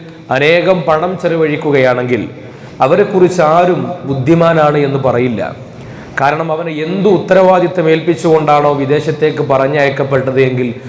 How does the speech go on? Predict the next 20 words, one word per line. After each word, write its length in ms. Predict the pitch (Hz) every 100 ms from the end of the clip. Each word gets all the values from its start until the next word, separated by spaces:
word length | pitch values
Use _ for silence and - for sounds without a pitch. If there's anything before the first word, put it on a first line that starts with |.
| - - 135
അത് 120 | 165 175
നിർവഹിക്കാത്തവനാണവൻ. 1120 | 151 156 165 160 165 139 143 127 120 110 90 - - - - - - - - - -
നമ്മൾ 160 | 156 196 180
മക്കളെ 380 | 175 196 196 190 165 - - - - - - 123
വിവിധ 260 | 143 165 180 170 156 123 - -
സ്റ്റേറ്റുകളിലേക്കും 840 | - 160 165 180 175 170 170 165 160
രാജ്യങ്ങളിലേക്കും 680 | 147 135 175 165 156 156 156 151
പറഞ്ഞയക്കാറുണ്ട് 760 | 139 156 160 151 147 143 135 127
പഠിക്കാൻ. 380 | 123 127 139 117 - - - - - - - -
പഠിക്കാൻ 380 | - 160 160 202 202
വേണ്ടി 180 | 196 185 180
നമ്മൾ 160 | 180 180
ഡൽഹിയിലേക്ക് 580 | 160 160 165 185 185 180 175
പറഞ്ഞയച്ച 460 | 165 165 165 156 165
കുട്ടി 240 | 139 135 131 95 - - - - - - 120
അവിടെ 200 | 131 196
വലിയ 240 | 180 185 214 175
ബിസിനസ് 340 | 170 190 202 190
സാമ്രാജ്യം 500 | 180 185 185 185 160
കെട്ടിപ്പടുത്തു 520 | 165 190 175 175 170